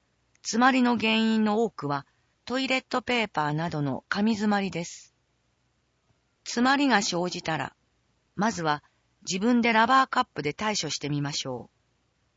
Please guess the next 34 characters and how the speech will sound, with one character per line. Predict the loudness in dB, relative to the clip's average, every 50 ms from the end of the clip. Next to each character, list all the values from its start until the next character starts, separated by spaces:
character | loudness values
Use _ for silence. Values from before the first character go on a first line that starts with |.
| _ _ _ _ _ _ _ _ _ -6
う。 | -6
ま | -4
た、 | 0 0 0 0 -2 _ _ _ _ _ _ _ 0
戸 | 0 2
外 | 4 4 4 4
の | 2 0 -2
排 | -2 -2 -2 -2
水 | -4 -6 -6 -6 -8 -8 -8
溝、 | -6 -4 -2 -2 -2 -4 -4
排 | -4 -4 -4 -4 -4
水 | -4 -4 -4 -4
管 | -2 -2 0 0 0 0
に、 | -2 -2 -4 -6 _ _ _ _ _ _ _ _ _ _ _ -4
庭 | -2 2 2 2 0
木 | 0 -2 -2 0
の | 0 0 0 -2
樹 | -2 0 2 2
木 | 2 0 -2 -4 -4
の | -2 -2
根 | -2 -2 -2 -2
が | -2 -4 -4 -6
入 | -8 -6 -4 -4
り | -4 -6 -8
込 | -6 -4 -4
ん | -2 -2
で、 | -4 -6 -10 -12 _ _ _ _ _ _ _ _ _ _ -8
汚 | -6 -6
水 | -4 0 2 2 4 4
の | 4 2 2
流 | 2 2 2 2 0
れ | 0 0
を | -2
妨 | -4 -4 -4 -2 -2 -2 -2 -4 -4
げ、 | -4 -4 -6 -10